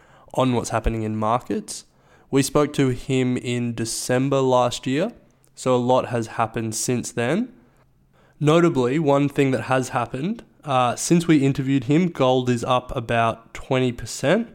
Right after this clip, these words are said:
and Jesse has long been someone arguing that gold is about to take a big jump up. So it looks like Jesse is,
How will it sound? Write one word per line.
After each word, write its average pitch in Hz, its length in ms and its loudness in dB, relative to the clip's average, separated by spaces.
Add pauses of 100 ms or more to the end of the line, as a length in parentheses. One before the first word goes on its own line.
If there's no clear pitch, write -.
(440)
and 123 260 0
Jesse 131 380 2
has 117 300 0
long 127 800 2 (160)
been 120 720 -4 (540)
someone 120 420 0
arguing 117 640 -2
that 110 220 -2
gold 113 400 2
is 113 140 -4
about 113 280 -2
to - 80 -16
take 110 300 -8
a 123 40 -12
big 113 280 -10
jump 110 300 -4
up. - 240 -6
So 120 420 0 (580)
it 131 100 -2
looks 131 300 0
like 139 200 0
Jesse 123 640 -2
is, 110 380 -6